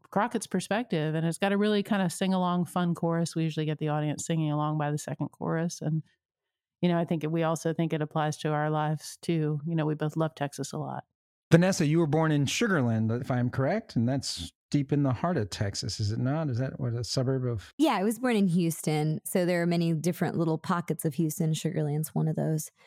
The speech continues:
Speaker 3: Families from there. So I go visit whenever I can.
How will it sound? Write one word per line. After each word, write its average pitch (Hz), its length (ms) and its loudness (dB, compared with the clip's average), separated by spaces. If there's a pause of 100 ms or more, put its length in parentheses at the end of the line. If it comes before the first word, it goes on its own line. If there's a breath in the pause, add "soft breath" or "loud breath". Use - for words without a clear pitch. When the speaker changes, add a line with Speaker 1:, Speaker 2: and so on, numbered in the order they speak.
(160 soft breath)
Speaker 3:
Families 160 460 2
from 160 280 0
there. 151 480 -2
So 180 160 -4
I 170 140 0
go 170 340 -2 (340 soft breath)
visit 190 400 -2
whenever 214 320 0
I 226 80 -2
can. 214 320 -4